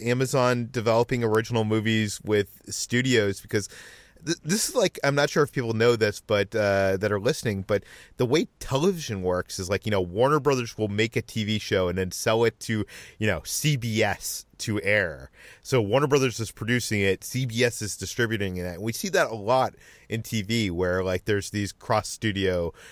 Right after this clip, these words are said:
productions, but we really haven't seen that in film. We,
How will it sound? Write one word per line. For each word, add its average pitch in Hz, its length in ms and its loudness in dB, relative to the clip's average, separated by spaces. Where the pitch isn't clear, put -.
productions, 107 600 -2
but 107 100 -4
we 135 160 -2
really 208 260 0
haven't 127 320 -2
seen 123 220 -2
that 113 200 2
in 92 140 -8
film. 95 420 0
We, 101 200 -2